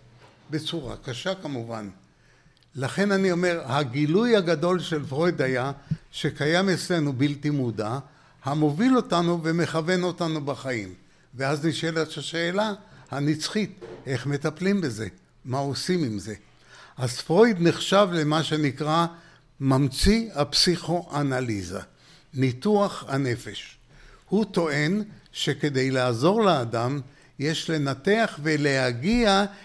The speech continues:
אל אותם מקורות בלתי מודעים שהוא ידע עליהם, ושהמטפל ידע עליהם, ונעזור לו להביא לתודעתו שיש בו את התוכן הזה, ושצריך ל-, אתה תשלוט בו, כמו שנאמר,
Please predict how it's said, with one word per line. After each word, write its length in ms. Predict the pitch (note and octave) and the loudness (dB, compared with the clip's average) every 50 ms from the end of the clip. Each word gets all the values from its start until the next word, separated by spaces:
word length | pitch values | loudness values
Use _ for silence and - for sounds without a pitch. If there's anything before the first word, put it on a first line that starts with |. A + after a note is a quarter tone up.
| - - D3 | -14 -4 -2
אל 160 | C#3 C#3 D3 | 2 4 4
אותם 380 | C#3 A#2 - F#3 G#3 A3+ A3 G3 F#3 | 4 4 4 2 2 4 4 2 2
מקורות 560 | F3+ F#3 D#3+ D#3+ D#3 E3+ F#3+ F#3 F#3+ F#3+ D#3+ | 2 2 0 2 2 2 2 0 -2 -2 4
בלתי 380 | E3 E3+ F3+ F3 - F3+ F3+ | 4 4 4 4 -2 0 0
מודעים 720 | E3+ E3 D#3+ D#3 C3 D3 C#3+ C#3+ D3 D#3 E3 G3 G3 G#3 F#3+ - - - - - - | 2 2 2 0 2 0 -2 0 0 0 0 2 2 0 -2 -2 -6 -20 -20 -20 -8
שהוא 540 | - - - E3+ D#3 C3+ A#2 C#3+ G3 A#3+ B3 | -4 -2 2 4 2 2 2 2 4 4 6
ידע 480 | A#3 A3+ E3 A#2+ A2 A2+ G#2+ G#2 G#2 G#2+ | 6 6 6 6 4 0 0 2 0 0
עליהם, 400 | G#2+ G#2 G2+ G2 G2 F#2+ F#2+ F2+ - - - - _ - | 0 -2 -4 -4 -4 -6 -8 -10 -14 -20 -20 -20 _ -10
ושהמטפל 880 | B2 A2+ - - D#3 C#3+ C3 C3+ C#3+ C3 C3 D3 C3+ C#3+ - G#3 A3+ A3 | -6 -4 -2 0 0 0 2 2 0 0 0 -2 -4 0 2 2 4 4
ידע 320 | G#3+ F3+ D3+ E3+ E3 D#3+ | 2 2 4 4 4 4
עליהם, 320 | D#3 D3+ D#3 D#3 D3+ D#3 D3+ D#3 - - - - - A#2+ | 2 2 2 0 0 0 -2 -6 -10 -20 -20 -18 -6 -2
ונעזור 840 | C3 C3+ C3 C3+ C#3 C#3 C#3 B2+ A#2+ A2+ A#2 E3 G3+ A#3 A#3 A3 G3+ | 0 0 2 2 0 0 0 0 -2 0 4 6 8 8 8 6 6
לו 420 | F#3 F3 E3+ E3+ F3+ F#3+ F#3 - - - - - - | 6 6 6 6 4 2 0 -4 -16 -20 -20 -10 -2
להביא 440 | C3+ C#3 C3+ C3+ C3 A#2+ D3+ F#3 G3+ | 0 0 2 2 2 4 6 6 6
לתודעתו 1000 | G3+ F#3+ F#3+ - F3 E3 C#3 C#3 D3+ D3 C#3 C3 B2 - G3+ G#3 A3 G#3+ - - - - - - | 6 2 2 2 0 0 4 4 4 4 4 0 0 2 2 2 2 2 -2 -6 -16 -20 -20 -10
שיש 760 | - - - E3 E3 D3+ D3 D#3 G3 A3+ A3+ - - - - | -6 -4 0 2 2 2 4 4 4 4 4 4 2 0 -2
בו 280 | B2+ A#2+ C3+ B2+ A#2+ A#2+ | -4 -4 -2 0 0 0
את 180 | A#2+ A#2+ - C3 | -2 -2 -4 -6
התוכן 500 | A#2 A#2+ D3 C#3 A2+ - C#3 C3+ C3+ C3 | -6 -4 -4 -6 -6 -4 -6 -4 -4 -4
הזה, 340 | A#2+ A#2 C3+ D3+ E3 F#3+ G3 F#3+ - - - - - C#3 | -6 -2 0 0 0 0 -2 -6 -12 -20 -20 -18 -6 -2
ושצריך 720 | C#3+ C3+ A#2 - - D3 - - D#3+ E3+ F#3+ F3 F#3 - | -2 -2 0 -2 -6 -6 0 0 2 4 4 2 2 0
ל-, 20 | F3+ E3+ - - - - - - C#3 | -2 -4 -4 -12 -20 -16 -4 -4 -4
אתה 200 | - - F3 E3+ | 0 0 0 0
תשלוט 520 | F3 F#3 E3 - - G#3 A3 A3 G#3+ G#3+ | 2 0 0 0 4 6 6 6 4 2
בו, 220 | C#3+ C3+ A2+ - - | -4 -4 -4 -4 -4
כמו 140 | C3 B2 | -6 -4
שנאמר, 640 | A#2+ - - B2 A#2 G#2+ G#2 G#2 G2+ G#2 G2+ F#2+ G2 | -4 -4 -6 -6 -4 -4 -4 -4 -4 -6 -6 -8 -10